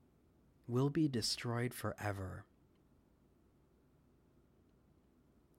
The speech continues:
The Lord God will wipe away the tears from all faces. Allow yourself just to cry and allow the Father to comfort you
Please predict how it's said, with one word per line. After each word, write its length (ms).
The 80
Lord 260
God 540
will 220
wipe 300
away 360
the 120
tears 440
from 200
all 240
faces. 840
Allow 180
yourself 420
just 220
to 60
cry 720
and 100
allow 260
the 100
Father 360
to 140
comfort 500
you 300